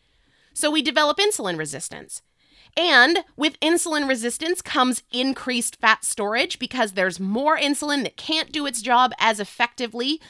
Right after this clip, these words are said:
So we are in storage mode for longer. And because of that,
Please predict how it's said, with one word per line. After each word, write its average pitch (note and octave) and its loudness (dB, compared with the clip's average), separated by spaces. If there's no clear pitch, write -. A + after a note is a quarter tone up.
So A3 -2
we G#3+ -4
are F#3+ 2
in C4+ 2
storage A#3+ 0
mode G#3+ 0
for G3 -6
longer. E3+ 0
And C4+ 2
because C#4 0
of B3 -4
that, E4 4